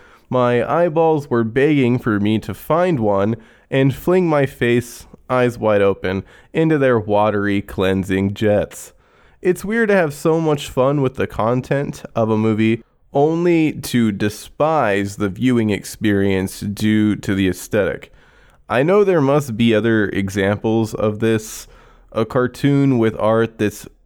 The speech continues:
overly disgusting but filled with hilarious writing, but no further examples are coming to mind. I guess Ed, Edd n Eddy is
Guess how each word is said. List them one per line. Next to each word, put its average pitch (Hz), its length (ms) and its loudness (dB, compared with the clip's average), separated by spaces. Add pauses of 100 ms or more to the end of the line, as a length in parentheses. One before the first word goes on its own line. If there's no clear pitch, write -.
(100)
overly 110 480 2
disgusting 107 920 -2
but - 140 -6
filled 104 300 0
with 98 180 -2
hilarious 101 580 0
writing, 104 480 0 (480)
but 127 140 0
no 165 420 2 (140)
further 147 760 0
examples 110 640 0
are 90 100 0
coming 104 340 0
to 90 80 0
mind. 120 640 -2 (440)
I 120 200 0
guess 156 580 -2 (120)
Ed, 131 340 0
Edd 127 320 2
n 104 280 0
Eddy 135 440 0
is 101 260 0